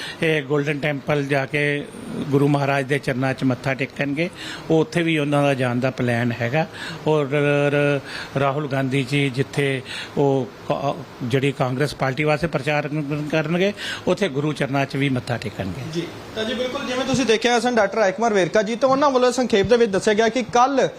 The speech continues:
Speaker 2: ਜੋ ਆਉਣ ਵਾਲੇ ਕੱਲ੍ਹ, ਅ, ਰਾਹੁਲ ਗਾਂਧੀ ਜੋ ਗੁਰੂ ਨਗਰੀ ਦੇ ਵਿੱਚ ਆ ਰਹੇ ਨੇ ਤੇ ਉਹਨਾਂ ਦੇ ਇੱਥੇ ਆਉਣ ਦੇ ਨਾਲ ਕੀ ਕੁਛ ਰੂਟ ਮੈਪ ਰਹਿਣਗੇ, ਕਿੰਨੀ ਕੁ ਤਿਆਰੀ ਕਾਂਗਰਸ ਵੱਲੋਂ ਕੀਤੀ ਗਈ ਆ, ਇਕੱਲੀ ਇਕੱਲੀ ਗੱਲ ਤੁਹਾਡੇ ਨਾਲ ਸੰਖੇਪ ਦੇ ਵਿੱਚ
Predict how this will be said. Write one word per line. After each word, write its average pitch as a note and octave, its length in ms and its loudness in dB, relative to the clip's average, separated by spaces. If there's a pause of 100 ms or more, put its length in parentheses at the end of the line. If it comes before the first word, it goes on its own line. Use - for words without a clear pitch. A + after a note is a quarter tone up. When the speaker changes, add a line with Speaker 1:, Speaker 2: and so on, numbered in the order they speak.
(260)
Speaker 2:
ਜੋ G3 160 4
ਆਉਣ F#3+ 120 4
ਵਾਲੇ A3 200 4
ਕੱਲ੍ਹ, G#3+ 260 4
ਅ, G3+ 440 6
ਰਾਹੁਲ F#3+ 220 4
ਗਾਂਧੀ A3 240 2
ਜੋ A3 160 6
ਗੁਰੂ F#3 220 4
ਨਗਰੀ G3+ 220 4
ਦੇ G#3+ 80 6
ਵਿੱਚ F#3+ 200 2
ਆ F3 180 8
ਰਹੇ G3+ 120 2
ਨੇ A3+ 100 0
ਤੇ A#3 120 4
ਉਹਨਾਂ A#3 240 4
ਦੇ A#3 100 6
ਇੱਥੇ A3+ 200 4
ਆਉਣ F#3+ 200 4
ਦੇ G#3 80 4
ਨਾਲ A3 180 4
ਕੀ C4+ 200 2
ਕੁਛ C4 240 2
ਰੂਟ F#3+ 300 6
ਮੈਪ G#3+ 240 2
ਰਹਿਣਗੇ, G#3 440 4
ਕਿੰਨੀ A3 260 2
ਕੁ A3 100 4
ਤਿਆਰੀ G3 320 4
ਕਾਂਗਰਸ F#3+ 380 2
ਵੱਲੋਂ G3+ 180 4
ਕੀਤੀ F#3 280 2
ਗਈ G3 80 2
ਆ, A#3 60 6
ਇਕੱਲੀ C4 260 2
ਇਕੱਲੀ B3 240 2
ਗੱਲ G3 160 4
ਤੁਹਾਡੇ F#3 200 0
ਨਾਲ F#3 100 -2
ਸੰਖੇਪ F3 240 0
ਦੇ F3 120 4
ਵਿੱਚ E3+ 260 2